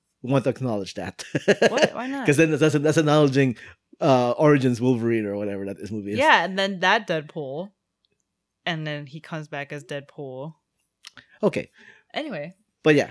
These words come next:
Speaker 1: so the whole thing with Spots and the, uh, the Frankenstein dogs, I mean, I kinda like that whole idea thematically that they have, like, well, people are abusing dogs and look at this dogs kind of thing. So I, I kinda like to put it in the movie, so.
Speaker 2: Yeah, I wish there was more of that,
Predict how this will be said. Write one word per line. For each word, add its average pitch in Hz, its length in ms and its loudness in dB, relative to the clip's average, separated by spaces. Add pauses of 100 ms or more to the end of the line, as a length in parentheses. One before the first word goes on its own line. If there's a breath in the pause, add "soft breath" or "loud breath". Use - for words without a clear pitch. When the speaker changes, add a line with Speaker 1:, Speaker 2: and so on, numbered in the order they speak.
Speaker 1:
so 170 340 6
the 156 120 4
whole 175 200 6
thing 208 180 4
with 165 140 4
Spots 135 500 2
and 110 440 2
the, 107 300 -2
uh, 92 200 -6
the 104 100 -6
Frankenstein 120 540 0
dogs, 117 600 0
I 110 60 -6
mean, 123 140 0
I 131 100 -2
kinda 147 260 0
like 123 240 0
that 113 140 -4
whole 120 160 0
idea 107 500 -2 (140)
thematically 113 520 0
that 110 120 -2
they 101 80 -4
have, 104 320 -2 (420)
like, 95 160 -8 (100)
well, 127 500 0
people 139 240 2
are 135 60 6
abusing 151 320 2
dogs 127 360 2
and 95 260 -6
look 110 100 -6
at 131 140 -4
this 160 160 2
dogs 92 380 -6
kind 87 160 -10
of - 80 -18
thing. - 140 -16 (280 soft breath)
So - 120 -6
I, 202 200 4
I 220 120 6
kinda 220 200 6
like 123 220 2
to 113 80 -6
put 113 260 -4
it 82 40 -6
in 101 120 -6
the 98 60 -6
movie, 101 380 -4
so. - 120 -20
Speaker 2:
Yeah, 202 340 2
I 226 140 0
wish 294 180 -2
there 311 120 -2
was 277 100 -2
more 226 220 0
of 180 160 -4
that, 143 240 -4